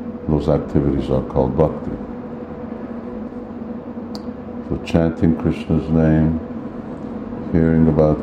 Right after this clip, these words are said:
Krishna, serving Krishna directly, uh, all of these things are activities of bhakti. And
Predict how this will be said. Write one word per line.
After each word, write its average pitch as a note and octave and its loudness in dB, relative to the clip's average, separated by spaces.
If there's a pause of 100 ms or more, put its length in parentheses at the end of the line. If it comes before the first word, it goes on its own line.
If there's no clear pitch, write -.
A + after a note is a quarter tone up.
Krishna, D2 2 (1160)
serving E2+ 6
Krishna D#2 4 (380)
directly, D2 6 (1400)
uh, D2+ 4
all D#2+ 6
of D#2 4
these D#2+ 4
things D#2 4
are C#2+ 6 (200)
activities D2 2
of B1+ -4
bhakti. - -2 (3250)
And D2+ 4